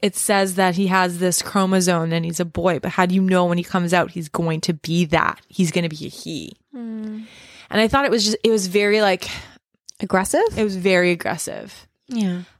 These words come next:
Speaker 1: Um, and I guess I never had to think about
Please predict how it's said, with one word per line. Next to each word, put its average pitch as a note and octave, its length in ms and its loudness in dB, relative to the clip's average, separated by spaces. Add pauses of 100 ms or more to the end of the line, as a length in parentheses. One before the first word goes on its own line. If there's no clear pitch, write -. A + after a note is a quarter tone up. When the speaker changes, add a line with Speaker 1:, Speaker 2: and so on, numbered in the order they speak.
Speaker 1:
Um, F3 580 -4 (1200)
and A3+ 80 4
I A3+ 80 4
guess A#3+ 200 2
I B3+ 60 4
never G#3+ 220 2
had G#3+ 180 2
to G3+ 120 0 (160)
think G#3+ 200 2
about F#3 480 2